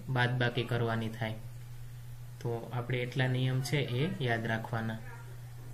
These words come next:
તો જ્યારે પણ આધાર સરખો હોય ત્યારે સરવાળો થાય, ગુણાકારની નિશાની હોય ત્યારે ઘાત, ઘાતનો સરવાળો થાય આધાર સરખો હોય ત્યારે, અને જ્યારે આધાર સરખો હોય અને ભાગાકારની નિશાની હોય ત્યારે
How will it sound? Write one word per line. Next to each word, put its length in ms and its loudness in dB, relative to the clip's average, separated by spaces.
તો 140 -2
જ્યારે 320 4
પણ 180 4
આધાર 300 8
સરખો 380 6
હોય 200 8
ત્યારે 460 4
સરવાળો 500 6
થાય, 300 2
ગુણાકારની 520 6
નિશાની 340 2
હોય 180 4
ત્યારે 360 0
ઘાત, 200 4
ઘાતનો 400 4
સરવાળો 460 6
થાય 300 0
આધાર 320 2
સરખો 360 -2
હોય 120 0
ત્યારે, 300 -2
અને 200 2
જ્યારે 600 4
આધાર 280 8
સરખો 380 4
હોય 120 8
અને 100 8
ભાગાકારની 600 6
નિશાની 360 6
હોય 160 4
ત્યારે 320 2